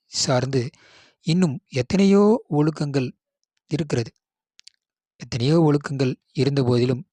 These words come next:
இந்த ஐந்து ஒழுக்கத்தை கடைபிடிப்பதற்கு நிறைய காரணம் இருக்கிறது. இந்த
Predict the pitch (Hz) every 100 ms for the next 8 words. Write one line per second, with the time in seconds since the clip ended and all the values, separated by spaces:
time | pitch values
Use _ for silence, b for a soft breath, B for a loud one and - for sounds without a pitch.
0 | _ - 170 180 160 151 165 165 156 139
1 | 139 131 143 135 - _ _ - 135 135
2 | 123 120 117 117 151 120 _ _ b b
3 | b b b _ 143 151 196 175 - 156
4 | 165 170 127 120 117 117 _ _ _ _
5 | _ _ _ _ _ _ _ _ B B
6 | B B B _ _ _ 151